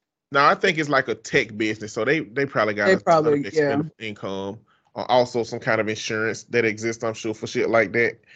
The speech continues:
Speaker 1: But damn.
Speaker 2: That's so,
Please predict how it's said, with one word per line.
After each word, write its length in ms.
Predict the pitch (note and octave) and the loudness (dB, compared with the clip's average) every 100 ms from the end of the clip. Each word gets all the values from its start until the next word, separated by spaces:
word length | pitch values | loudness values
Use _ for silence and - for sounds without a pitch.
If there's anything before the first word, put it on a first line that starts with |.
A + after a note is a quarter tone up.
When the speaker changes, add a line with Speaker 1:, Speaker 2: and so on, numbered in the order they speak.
| _ _ _ _ - | _ _ _ _ -2
Speaker 1:
But 420 | G#2+ G#2+ D2 _ _ _ _ _ _ _ _ _ - | 2 4 2 _ _ _ _ _ _ _ _ _ 2
damn. 340 | D#3 D#3+ G#3+ | 6 8 8
Speaker 2:
That's 120 | F3 - | 6 0
so, 400 | A#3 G#3 F#3 | 2 4 2